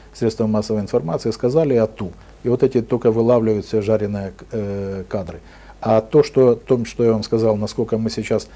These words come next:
финансово уже укрепляемся, никто не говорит. Вы щас слышали, чтобы кто-то щас поднял тему о, э, том, как несколько лет назад, м, э, Приватбанк, э, обвалил,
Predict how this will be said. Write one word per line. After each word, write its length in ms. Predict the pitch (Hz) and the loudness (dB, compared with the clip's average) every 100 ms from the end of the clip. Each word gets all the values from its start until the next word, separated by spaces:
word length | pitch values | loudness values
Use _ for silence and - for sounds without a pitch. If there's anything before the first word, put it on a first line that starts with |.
| - - | -20 -8
финансово 540 | 120 151 170 143 123 | -2 0 2 2 2
уже 200 | 107 104 | 2 0
укрепляемся, 680 | 98 110 104 104 92 - 90 | -2 -4 -4 -6 -6 -12 -8
никто 300 | 123 - 127 | -10 -6 -4
не 120 | 123 | -2
говорит. 340 | 127 143 - - - - - | 0 -2 -4 -10 -20 -20 -6
Вы 100 | 131 | -2
щас 160 | 170 - | -2 0
слышали, 340 | 226 208 185 | 0 0 -2
чтобы 300 | - 143 135 | 0 0 0
кто-то 380 | - 165 151 120 | -2 0 2 2
щас 300 | - 208 - | 2 0 0
поднял 480 | - 110 127 127 117 | -4 -2 0 -2 -2
тему 500 | - 202 202 95 - - - - - - | -2 0 0 -2 -10 -20 -20 -20 -10 2
о, 340 | 160 160 151 | 6 8 6
э, 680 | 151 131 127 127 123 120 113 - | 6 6 6 6 8 6 4 2
том, 160 | 190 | 0
как 200 | - - | 0 0
несколько 360 | 160 - 143 147 | -2 2 2 6
лет 220 | 147 139 | 4 4
назад, 300 | 135 170 170 - - - - - - - | 2 2 0 -4 -20 -20 -20 -20 -20 -14
м, 140 | 127 123 | -8 -2
э, 440 | 120 117 117 113 110 | 0 2 2 0 2
Приватбанк, 680 | 143 147 139 147 208 190 - | 4 4 2 0 -2 -2 -8
э, 480 | 143 123 120 117 113 - | -4 0 0 0 -2 0
обвалил, 600 | 135 127 156 147 113 | 0 2 2 2 0